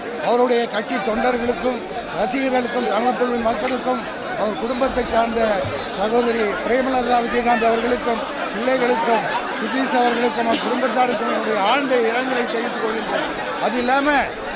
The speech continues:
ஃபைட்ல வந்து ரொம்ப சூப்பரா பண்ணுவாரு. எனக்கு ரொம்ப பிடிச்சதே விஜயகாந்த் அவர்கள், தம்பி விஜயகாந்த் ஃபைட் தான்.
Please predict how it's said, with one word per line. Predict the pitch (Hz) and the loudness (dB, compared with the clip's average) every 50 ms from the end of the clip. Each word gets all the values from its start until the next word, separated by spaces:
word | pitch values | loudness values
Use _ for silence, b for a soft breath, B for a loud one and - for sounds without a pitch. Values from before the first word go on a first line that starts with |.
| - - - - - - | -8 -8 -8 -8 -4 0
ஃபைட்ல | 190 220 262 294 320 247 - | 0 2 2 2 2 0 2
வந்து | 285 285 269 247 254 254 285 285 262 | 2 2 2 2 0 0 0 2 2
ரொம்ப | 240 220 240 269 294 | 2 2 2 2 0
சூப்பரா | 285 - 277 294 302 - 302 294 285 233 269 | 0 0 0 0 0 2 2 2 2 2 2
பண்ணுவாரு. | 262 262 269 254 247 240 240 196 - - - - - - - - - - - - | 0 2 2 2 2 2 2 0 -2 -4 -6 -4 -4 -4 -4 -6 -6 -6 -4 -2
எனக்கு | 190 226 240 214 226 | 0 0 2 2 2
ரொம்ப | 226 226 247 254 302 294 | 2 2 2 2 2 2
பிடிச்சதே | 233 262 294 285 214 285 269 254 302 294 285 277 247 | 2 0 -2 0 0 0 2 2 2 4 4 2 2
விஜயகாந்த் | 240 226 269 277 269 269 262 254 240 247 | 0 -2 -2 0 0 2 2 2 2 2
அவர்கள், | 240 240 240 233 226 - | 2 2 0 0 0 0
தம்பி | 247 240 247 262 233 233 | 0 0 0 -2 -4 -4
விஜயகாந்த் | 254 262 262 262 262 262 269 - - - | -2 -2 0 0 0 0 -2 -2 0 0
ஃபைட் | 233 262 302 220 262 | 0 0 0 0 0
தான். | 254 285 240 190 | 2 2 2 2